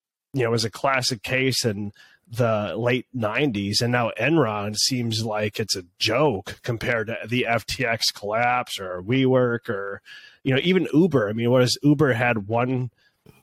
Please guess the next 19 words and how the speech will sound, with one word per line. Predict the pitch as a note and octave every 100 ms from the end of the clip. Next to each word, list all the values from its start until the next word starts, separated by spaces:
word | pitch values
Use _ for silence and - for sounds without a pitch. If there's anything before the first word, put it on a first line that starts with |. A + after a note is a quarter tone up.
| - -
positive | - C3 C3+ C3 B2+ G#2+
quarter | - A2+ A#2+ C3 D3+ E3 - _
that | B2
has | B2 A#2
actually | A#2+ A2+ A#2+
made | G#2+ A#2 B2
money? | G#2+ A2 D3+
Same | D3 D3+ C#3+
thing | D3
with | B2+ G#2
Tesla. | - C#3 - G#2 G2
If |
you | A#2+
take | C3 D3 D3
out | D3+
the | A#2+
carbon | - A#2 C#3 E3 C3+
credits, | - A2 A2+ - -
Tesla | - C3+ - C3+ B2